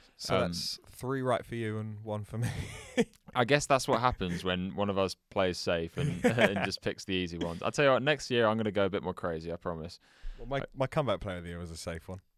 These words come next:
Speaker 2: Yeah, well, I think we both said
Speaker 1: We both went for this
Speaker 2: yeah,
Speaker 1: one.
Speaker 2: we both said Damar Hamlin, didn't we?
Speaker 1: <laughs> I mean, it's obvious he's gonna win it.
Speaker 2: Yeah.
Speaker 1: Like, uh, people can say, uh, or, you know, everything that he's been saying, uh, you know,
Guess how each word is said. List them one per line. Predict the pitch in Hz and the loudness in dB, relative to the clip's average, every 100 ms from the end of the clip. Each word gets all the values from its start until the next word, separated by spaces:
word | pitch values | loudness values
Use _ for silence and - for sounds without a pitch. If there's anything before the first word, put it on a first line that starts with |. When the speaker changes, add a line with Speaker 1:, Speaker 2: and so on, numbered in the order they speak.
| _ _ | _ _
Speaker 2:
Yeah, | 120 110 98 | 2 4 6
well, | 113 | 6
I | 120 | 4
think | - 104 | 2 -2
we | 113 | 0
both | 101 120 | 2 2
said | - 98 92 | 2 0 0
Speaker 1:
We | |
both | 123 123 107 | 0 0 -2
went | 90 | -8
for | - | -8
this | 107 | -4
Speaker 2:
yeah, | 101 87 90 | -2 0 0
Speaker 1:
one. | 151 | 0
Speaker 2:
we | |
both | 113 120 | 2 0
said | - 95 | 0 -4
Damar | 95 95 87 | 0 0 0
Hamlin, | 87 85 87 | -2 -4 -8
didn't | 92 90 73 | -8 -8 -8
we? | 90 | -2
Speaker 1:
<laughs> | 101 | 0
I | |
mean, | 143 120 | 2 0
it's | 107 - | -2 -6
obvious | 80 - - | -10 -12 -16
he's | - | -16
gonna | - 76 | -14 -14
win | 71 73 | -14 -14
it. | - - | -16 -12
Speaker 2:
Yeah. | 65 98 | -6 -4
Speaker 1:
Like, | 90 - - _ | -4 -8 -20 _
uh, | 98 - 120 | -10 -8 -4
people | 147 131 | -4 -4
can | 117 113 107 104 - - - _ - | -8 -8 -8 -10 -14 -20 -20 _ -16
say, | - 117 104 98 98 95 67 - | -8 -4 -2 -2 -4 -8 -12 -16
uh, | 87 | -12
or, | 73 120 107 | -6 -4 -4
you | 113 107 | -8 -8
know, | 90 87 | -8 -6
everything | 104 107 101 | -6 -6 -8
that | 98 | -10
he's | 95 - | -12 -12
been | 92 | -10
saying, | 95 | -8
uh, | 87 87 - | -6 -10 -12
you | 92 | -10
know, | 82 | -10